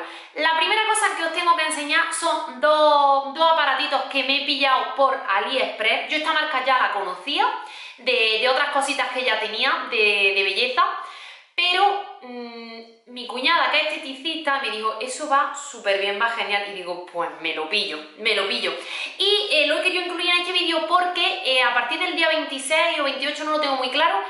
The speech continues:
van a tener esta, justo esta marca, estoy hablando de la marca de Anlan, de estos aparatitos, esta marca es Anlan, que yo lo compré a través de AliExpress, lo venden a través de AliExpress y van a tener una ofertaza justo en esta marca, eh, estos próximos días.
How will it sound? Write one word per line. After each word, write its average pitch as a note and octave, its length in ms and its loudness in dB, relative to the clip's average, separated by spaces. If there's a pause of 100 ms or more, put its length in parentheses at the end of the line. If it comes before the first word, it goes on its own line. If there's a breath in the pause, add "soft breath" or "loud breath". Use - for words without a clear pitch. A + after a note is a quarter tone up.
(240 loud breath)
van D4+ 240 2
a E4+ 140 2
tener D#4+ 280 2 (120)
esta, D#4+ 240 0 (280)
justo D#4+ 200 -6
esta E4 160 -2
marca, E4 280 2 (220)
estoy B3+ 220 -2
hablando D4+ 260 0
de G#3+ 120 2
la A3 100 2
marca C#4+ 360 0
de C#4+ 80 0
Anlan, E4 640 0 (920 loud breath)
de B3+ 240 0
estos D#4 180 2
aparatitos, C#4+ 1000 4
esta C4+ 200 -4
marca B3 400 2
es D#4+ 140 -2
Anlan, E4 360 2 (400 loud breath)
que F4 240 0
yo E4 120 -2
lo E4 80 2
compré D#4+ 260 2
a D4+ 100 2
través C4 280 2
de D4+ 60 4
AliExpress, E4 520 2
lo C#4 80 4
venden C#4 260 0
a G3+ 80 0
través A3 200 0
de D4 80 2
AliExpress E4+ 500 0
y - 20 -4
van F4 120 2
a E4 80 0
tener E4 160 0
una D#4 160 4
ofertaza C4+ 560 0 (100)
justo D#4 220 -6
en D4+ 80 -4
esta D4 200 -2
marca, G4 520 2
eh, B3 320 2
estos D4+ 200 2
próximos C#4 460 -2
días. G#3+ 200 2